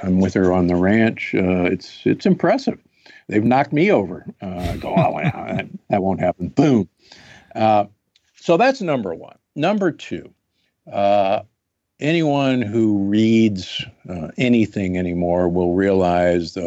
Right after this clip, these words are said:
of a recent study looking at the levels of glyphosate, Roundup in common oat products. I think it was thirty-three different oat products, including cereals,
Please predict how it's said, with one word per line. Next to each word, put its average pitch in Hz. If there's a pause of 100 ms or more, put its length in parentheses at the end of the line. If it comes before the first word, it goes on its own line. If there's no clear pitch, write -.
(140)
of 87
a 90
recent 90
study 87
looking 90
at 87
the 85
levels 85
of 82 (580)
glyphosate, 95 (100)
Roundup 95 (100)
in 90
common 113
oat 95 (100)
products. 85
I 90
think 90
it -
was 85
thirty-three 92
different -
oat 87
products, 80
including 95
cereals, 120